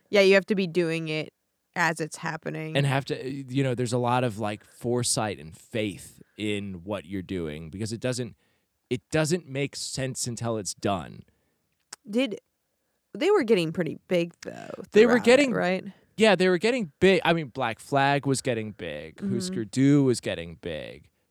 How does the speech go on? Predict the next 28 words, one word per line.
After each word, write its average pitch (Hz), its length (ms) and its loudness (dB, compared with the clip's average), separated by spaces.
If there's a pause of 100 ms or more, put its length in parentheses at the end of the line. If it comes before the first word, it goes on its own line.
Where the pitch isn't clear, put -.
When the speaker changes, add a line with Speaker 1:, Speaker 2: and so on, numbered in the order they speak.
(160)
Speaker 2:
I, 113 200 -2
I'm 151 200 0
talking 165 240 2
about 135 260 2
specifically, 131 600 -4
like, 117 200 -4
through 117 160 -4
the 107 120 -2
lens 101 340 -4
of, 98 100 -10
like, 92 200 -8
Spot 76 340 -6
Locket 67 460 -10 (100)
because 120 260 -2
it's 123 140 -4
Speaker 1:
Yeah. 156 440 -4
Speaker 2:
it's 165 180 0
a 165 100 6
relatively 151 720 0
brief, 113 800 -4 (400)
like, 117 320 -2 (580)
career. 107 640 -8 (1080)
Speaker 1:
'Cause 247 120 2
he 220 60 2
didn't 214 180 0
do 185 100 0
much 160 200 -2
after. 151 340 0